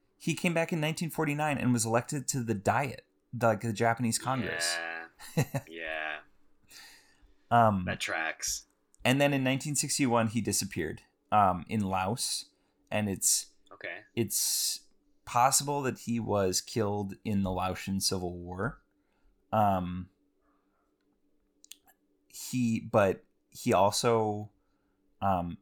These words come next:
Speaker 1: it was declassified in oh five that he worked as a C I A spy.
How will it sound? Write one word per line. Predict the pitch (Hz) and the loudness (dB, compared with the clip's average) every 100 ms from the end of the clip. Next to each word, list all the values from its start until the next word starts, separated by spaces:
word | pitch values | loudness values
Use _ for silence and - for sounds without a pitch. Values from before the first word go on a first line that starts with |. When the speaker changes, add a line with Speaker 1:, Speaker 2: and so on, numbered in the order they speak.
| _ | _
Speaker 1:
it | 98 87 _ _ - | -6 -6 _ _ -8
was | 101 92 - _ _ - | -4 -4 -6 _ _ -4
declassified | 120 - 98 95 - 110 | -4 0 2 2 2 2
in | 101 92 | 2 -2
oh | 92 | -2
five | - 92 92 110 110 | 0 0 0 -2 -2
that | 92 | -6
he | - | -4
worked | 95 90 87 101 | -4 -4 -4 -6
as | 90 | 0
a | |
C | - - 95 | 2 2 0
I | 87 | -2
A | 82 87 92 | -4 -8 -8
spy. | - - - - 92 123 | -4 -4 -2 -4 -4 -8